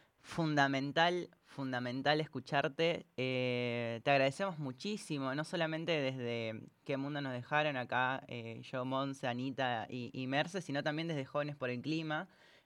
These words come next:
Eh, y nada, muchas gracias por sumarte al programa y te mandamos un beso grande, un abrazo enorme.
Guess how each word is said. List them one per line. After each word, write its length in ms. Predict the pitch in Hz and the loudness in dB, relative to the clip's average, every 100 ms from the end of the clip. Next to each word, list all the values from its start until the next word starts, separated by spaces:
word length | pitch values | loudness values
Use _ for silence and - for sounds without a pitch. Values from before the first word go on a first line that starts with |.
| _ | _
Eh, 640 | 147 147 143 143 139 135 135 | -2 0 2 2 2 0 -4
y 100 | 175 | -4
nada, 220 | 233 240 175 | 2 4 4
muchas 260 | 196 220 | 0 0
gracias 500 | 185 190 - 175 151 - | 4 4 4 0 0 -4
por 140 | 131 | -4
sumarte 300 | 123 143 151 | -2 -2 0
al 100 | 156 | 0
programa 600 | 131 135 147 175 180 202 - _ | 0 0 4 2 2 -4 -4 _
y 160 | - 127 | -4 -4
te 80 | 127 | 0
mandamos 440 | 139 175 185 - | 0 0 -4 -6
un 220 | 139 151 | -8 -4
beso 600 | 156 180 - 175 156 139 139 | -4 -4 -4 -2 2 2 2
grande, 300 | 160 160 135 | 2 2 -2
un 80 | |
abrazo 500 | 127 131 147 - 151 | -2 0 -2 -4 -4
enorme. 440 | 131 135 123 113 | -2 -2 -2 -6